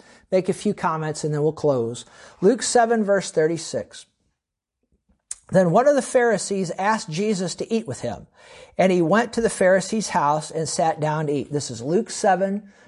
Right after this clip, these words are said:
verse thirty-six. Now verse thirty-seven. And behold, a woman in the city who was a sitter, when she knew that Jesus sat at the table in the Pharisee's house,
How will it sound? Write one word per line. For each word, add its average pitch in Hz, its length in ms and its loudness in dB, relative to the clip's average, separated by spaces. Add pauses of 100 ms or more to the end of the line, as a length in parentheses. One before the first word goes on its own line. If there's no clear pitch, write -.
(160)
verse 165 260 4
thirty-six. 165 720 0
Now 156 200 0
verse 151 260 2
thirty-seven. 139 640 -2 (380)
And 185 80 0
behold, 277 400 4
a 269 60 4
woman 247 360 2
in 240 80 -2
the 226 100 0
city 160 340 -4
who 202 140 -6
was 190 180 -2
a 170 60 -6
sitter, 151 560 0 (580)
when 202 120 2
she 220 200 0
knew 269 180 4
that 233 160 4
Jesus 226 440 2
sat 226 220 2
at 220 80 0
the 220 80 -2
table 185 420 0
in 175 80 0
the 160 60 -2
Pharisee's 208 560 -2
house, 160 360 2